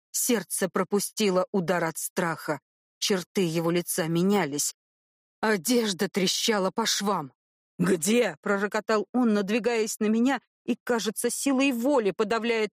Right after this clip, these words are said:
то, что рвалось наружу. «Где он?» — уже более внятно произнёс он, хватая меня за запястье. Мысли заметались в испуге. «Он знает.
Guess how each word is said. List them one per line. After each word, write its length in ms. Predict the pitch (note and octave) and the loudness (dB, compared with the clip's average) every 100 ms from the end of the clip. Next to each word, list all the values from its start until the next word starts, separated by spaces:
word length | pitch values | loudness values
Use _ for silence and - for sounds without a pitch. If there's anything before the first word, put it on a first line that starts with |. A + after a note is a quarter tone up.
| _ | _
то, 160 | C#4+ C4 | 0 0
что 200 | - G#3 | 0 -2
рвалось 460 | G#3 A#3 B3+ B3 | 0 2 2 0
наружу. 440 | A#3+ A#3+ B3+ F3+ D#3 | 2 2 2 0 -2
«Где 480 | D#3 D3+ A3+ C#4 C#4+ | -2 0 2 4 2
он?» — 300 | A3+ F#3 F3+ _ | 2 -2 -6 _
уже 240 | A3 G3+ A3 | -2 0 0
более 380 | A3 B3+ A#3 | 0 2 0
внятно 440 | A3 B3 C4+ - G#3 | 0 0 0 0 -2
произнёс 520 | A3 B3 G#3+ A#3+ - - | 0 0 0 -2 -2 -2
он, 160 | B3+ | 0
хватая 380 | G#3 G#3+ G#3+ A#3+ | 0 -2 0 0
меня 260 | A#3 A#3 A#3 | 2 2 0
за 80 | G#3+ | 0
запястье. 720 | A3+ A#3+ B3 F#3 - G3 F3 _ - | -2 0 0 0 0 -2 -2 _ -4
Мысли 380 | G#3 A#3 - G3+ | 0 0 2 -2
заметались 720 | F#3 A3+ A3+ - C4 A3+ G#3 | 0 0 -2 -2 -2 0 0
в 80 | B3 | 0
испуге. 520 | B3 - C#4 F3 E3+ _ _ _ _ _ - | -2 -2 -2 0 -2 _ _ _ _ _ -2
«Он 220 | A3 A3 | 0 0
знает. 760 | F#3+ F#3+ A3+ C#4 A3+ D#3+ - | 0 2 4 4 2 0 -6